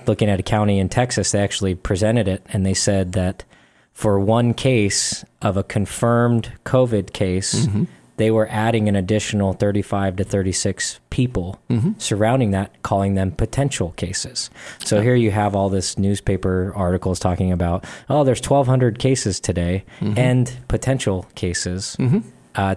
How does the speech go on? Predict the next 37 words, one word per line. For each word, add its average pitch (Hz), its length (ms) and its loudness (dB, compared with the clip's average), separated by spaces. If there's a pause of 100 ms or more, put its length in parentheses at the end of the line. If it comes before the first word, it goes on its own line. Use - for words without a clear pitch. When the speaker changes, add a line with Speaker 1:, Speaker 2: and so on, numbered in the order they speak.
(120)
Speaker 1:
looped 127 440 2
in 120 140 4
together. 110 400 2
They 101 100 2
never 107 300 2
actually 107 320 0
distinguish 98 760 0
what 104 160 0
was 95 140 -2
a 95 60 -2
case, - 540 -4
what 98 180 -2
wasn't 104 260 0
a 92 60 0
case. 90 340 -4
Speaker 2:
Mm-hmm. 143 220 0 (420)
Speaker 1:
You 95 80 -6
go 107 100 2
to 104 60 2
the 98 60 2
hospitals, 98 560 0
they're 92 120 -2
empty. 92 440 -2 (580)
You 101 80 0
know, 92 180 2
just 101 280 -2 (220)
a 98 80 -2
lot 120 200 4
of 127 100 2
things 113 480 0 (100)
that 101 180 -4
didn't 107 180 0
quite 101 300 0 (100)
add 95 240 0
up. 90 220 -4 (100)
And - 80 0
Speaker 2:
Well, 131 320 2